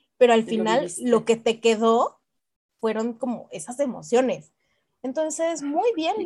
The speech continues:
Speaker 1: viven la
Speaker 2: bonita,
Speaker 1: vida.
Speaker 2: qué bonitas palabras.
Speaker 1: <laughs>
Speaker 2: Yo
Speaker 1: Se va a
Speaker 2: conmovida.
Speaker 1: llorar.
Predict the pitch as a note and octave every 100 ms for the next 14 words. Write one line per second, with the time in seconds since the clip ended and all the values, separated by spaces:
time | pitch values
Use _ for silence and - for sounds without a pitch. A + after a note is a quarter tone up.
0 | G4 A#3 B3+ - C#4+ C#4 F#4 A#3 F#3+ G3+
1 | G#3+ B3 C#4 C#4+ D#4+ - A3+ G#3 G#3+ G#3+
2 | G#3+ G3+ E4+ C5 - A#4+ - C5+ - D5+
3 | - G#3 A3+ C4 C4+ C4+ A3+ C4 B3+ C4
4 | C#4+ C4+ B3+ A#3+